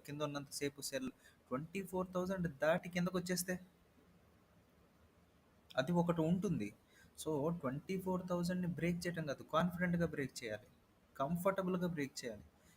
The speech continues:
ఈ లెవెల్ ఇది వరకు నాకు పెద్ద సపోర్ట్ లేకపోతే పెద్ద రెసిస్టెన్స్ ఇప్పుడు కాదు అన్నట్లుగా బిహేవ్ చేసిందా? ఏదైతే లెవెల్ ఉందో దాన్ని కేర్ చేయనట్టుగా దాటటం కానీ కింద పట్టడం కానీ చేసిందా?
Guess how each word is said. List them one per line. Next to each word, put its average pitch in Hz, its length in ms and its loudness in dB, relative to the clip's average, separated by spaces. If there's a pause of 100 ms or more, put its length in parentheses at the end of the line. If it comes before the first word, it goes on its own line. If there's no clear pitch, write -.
(140)
ఈ 170 180 4
లెవెల్ 170 360 4
ఇది 165 140 2
వరకు 165 220 2
నాకు 175 360 -2 (840)
పెద్ద 143 300 -2
సపోర్ట్ 160 560 2
లేకపోతే 139 240 0
పెద్ద 139 240 -8
రెసిస్టెన్స్ 147 560 -4
ఇప్పుడు 147 240 -4
కాదు 135 380 2 (840)
అన్నట్లుగా 175 440 2
బిహేవ్ 170 360 2
చేసిందా? 160 380 0 (880)
ఏదైతే 175 360 2
లెవెల్ 165 260 2
ఉందో 165 140 2
దాన్ని 156 240 0 (120)
కేర్ 180 260 2
చేయనట్టుగా 165 500 2 (1040)
దాటటం 151 520 2
కానీ 151 220 4
కింద 151 200 -2
పట్టడం 147 360 0
కానీ 143 140 -6
చేసిందా? 135 360 -6